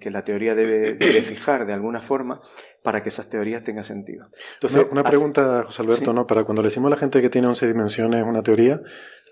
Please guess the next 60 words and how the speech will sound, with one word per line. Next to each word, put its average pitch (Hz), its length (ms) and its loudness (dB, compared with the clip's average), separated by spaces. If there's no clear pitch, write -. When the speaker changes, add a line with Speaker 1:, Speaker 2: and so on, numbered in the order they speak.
Speaker 2:
eh, 107 240 2
claro, 123 180 2
nosotros 113 520 0
vemos 117 460 2
tres 110 160 2
dimensiones 110 420 0
en 107 60 -2
nuestra 104 240 0
experiencia 107 400 0
cotidiana, 104 420 2
¿no? 107 140 -6
O - 100 -20
sea, 101 160 -4
lo 101 80 -2
interesante 107 480 2
de 117 100 4
esto 131 240 2
es 127 120 2
que 151 180 2
hay 123 140 -2
una 123 140 2
razón 123 260 0
por 131 140 2
la 113 80 2
que 107 60 -2
solo 107 200 0
vemos 110 220 0
tres 107 100 -8
dimensiones 110 420 -2
en 107 60 -4
estas 101 180 -8
teorías, 113 320 2
¿no? 120 200 -10
Speaker 1:
Sí. - 240 -4
Speaker 2:
Que, 104 80 -2
que 117 160 0
esto 117 160 2
del 117 140 6
enrollamiento, 113 840 0
eh, 104 60 -10
que 107 160 -10
es 104 60 -10
una 110 160 -8
cosa 117 240 -2
un - 60 4
poco 113 180 -2
Speaker 1:
Exactamente. 117 340 2
O 110 60 -2
sea, 123 120 0
estas 131 240 -2
teorías, 156 380 2
pues, - 140 -8
se, - 240 -4
se 110 160 -4
construyen 139 640 0
en, 120 260 -2
en 110 260 -2
dimensiones 110 480 0
mayores 135 480 4
porque, 107 380 -2